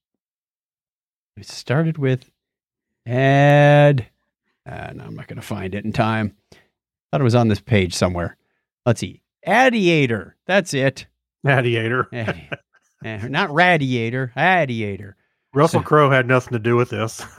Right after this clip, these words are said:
Speaker 2: <laughs>
Speaker 1: Gladiator.
Speaker 2: <laughs>
Speaker 1: Portable radiator.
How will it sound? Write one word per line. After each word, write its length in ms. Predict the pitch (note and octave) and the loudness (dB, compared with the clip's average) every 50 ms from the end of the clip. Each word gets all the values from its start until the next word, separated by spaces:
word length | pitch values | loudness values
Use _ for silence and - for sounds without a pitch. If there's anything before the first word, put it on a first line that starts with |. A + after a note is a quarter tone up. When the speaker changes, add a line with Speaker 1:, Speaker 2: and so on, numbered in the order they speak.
| E3+ - _ | -10 -10 _
Speaker 2:
<laughs> 300 | F#3+ - _ _ - - | -14 -16 _ _ -20 -12
Speaker 1:
Gladiator. 880 | - A2+ A2+ A2 A2 A2 A2 A2+ A2+ A2+ A2+ A2+ A2 A2+ A2+ A2 G2 - _ _ - - - G#3 - - | -8 -4 -2 0 0 0 0 -2 -2 -2 -2 -2 -2 -2 -2 -2 -4 -6 _ _ -4 -2 -2 -2 0 0
Speaker 2:
<laughs> 1120 | B3 A#3+ - - - _ G#3+ E3 - _ _ _ - - - _ _ - - - _ _ - | 2 2 2 0 -4 _ -6 -6 -6 _ _ _ -16 -16 -16 _ _ -18 -18 -18 _ _ -14
Speaker 1:
Portable 440 | - - A#2+ B2+ B2 A2+ A2+ B2 A#2 | -8 -6 -4 -4 -4 -2 -2 -2 -2
radiator. 920 | G#2+ G#2+ A2+ A2+ A#2 A#2+ A#2+ A#2 A#2 A#2+ A#2 A#2 A#2+ A#2 A#2+ A#2+ A#2 A#2+ | 0 2 2 2 2 2 0 0 -2 -2 -2 -2 -4 -4 -6 -8 -8 -10